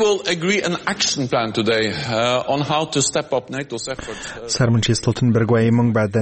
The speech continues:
Speaker 2: نن، uh, په ورځ، uh, د ورځې په اوږدو کې په یو پلان موافقه وکړو چې له تروریزم سره د مبارزې په هڅو کې ناټو څنګه مخ ته ولاړه شي.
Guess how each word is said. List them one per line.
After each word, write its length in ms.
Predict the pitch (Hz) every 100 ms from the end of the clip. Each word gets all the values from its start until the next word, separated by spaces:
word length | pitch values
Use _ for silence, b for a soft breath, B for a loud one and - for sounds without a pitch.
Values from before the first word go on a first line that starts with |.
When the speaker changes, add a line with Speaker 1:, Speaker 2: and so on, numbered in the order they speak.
| 117
Speaker 2:
نن، 140 | 123 127 127
uh, 300 | 123 107 104
په 60 | 113
ورځ، 260 | 107 110 110 -
uh, 240 | 151 123 113
د 40 | 110
ورځې 240 | 110 107 -
په 60 | 110
اوږدو 260 | 107 113 113
کې 100 | 120 110
په 60 | 110
یو 440 | 110 110 113 - -
پلان 280 | 123 117 113 113 117 110
موافقه 300 | 104 - 120
وکړو 200 | 110 117
چې 40 | 107
له 100 | 107
تروریزم 420 | 107 104 110 110
سره 160 | 113
د 80 | 107
مبارزې 460 | 104 101 101 104 120 110
په 40 | 110
هڅو 180 | - 117
کې 80 | 110
ناټو 200 | 101 110 113
څنګه 220 | 139 123 101
مخ 200 | 104 -
ته 100 | 101
ولاړه 280 | 101 101 104
شي. 120 | 117